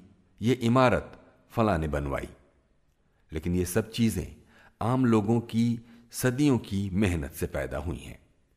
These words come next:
हम उनका श्रेय उच्च वर्ग के लोगों को नहीं दे सकते।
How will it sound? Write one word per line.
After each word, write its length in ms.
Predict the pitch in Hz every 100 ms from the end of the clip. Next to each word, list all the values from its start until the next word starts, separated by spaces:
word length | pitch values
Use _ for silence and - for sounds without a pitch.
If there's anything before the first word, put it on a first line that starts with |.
| _ _ _
हम 360 | - 73 62 58 _ _ _ -
उनका 360 | 92 90 85
श्रेय 500 | - - 87 60 - - - -
उच्च 280 | 151 151 107
वर्ग 340 | 85 87 87 87
के 100 | 107
लोगों 340 | 78 76 80 90
को 140 | 117
नहीं 260 | 107 113 120
दे 160 | 87 -
सकते। 400 | 76 - -